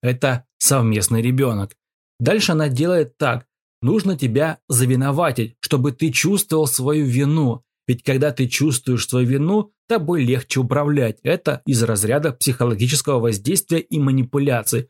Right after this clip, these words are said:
Об этом я говорил в предыдущих выпусках, поэтому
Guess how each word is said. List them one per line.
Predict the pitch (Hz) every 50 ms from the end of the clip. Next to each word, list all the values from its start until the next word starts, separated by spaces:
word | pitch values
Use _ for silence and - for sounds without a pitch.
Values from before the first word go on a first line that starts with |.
| _ _
Об | - 160 165
этом | 226 226 202 156
я | 143 143
говорил | 131 135 127 135 165 175
в | 135
предыдущих | - 135 127 120 113 113 135 139 - - 131 123
выпусках, | 120 135 123 123 - 123 - - 104 -
поэтому | - 123 123 127 - 117 120 123 117 -